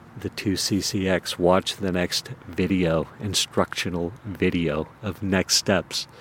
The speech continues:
Oh, and what was the other thing? The other thing is how to get, this could be a whole episode in itself, and I'll talk about it.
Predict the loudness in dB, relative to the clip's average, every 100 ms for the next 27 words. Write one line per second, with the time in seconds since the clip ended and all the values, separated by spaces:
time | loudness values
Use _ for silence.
0 | -20 -20 -20 -20 -20 -20 -20 -20 -20 -20
1 | -20 -20 -20 -20 -20 -20 -8 0 0 0
2 | 0 0 0 0 0 2 2 0 -2 4
3 | 8 10 8 4 0 0 2 6 8 8
4 | 6 4 4 -6 -20 -20 -20 -20 -20 -2
5 | 10 10 10 8 10 10 10 10 10 6
6 | 2 2 0 -2 0 -4 -4 2 4 4
7 | 4 10 10 10 10 8 8 2 2 0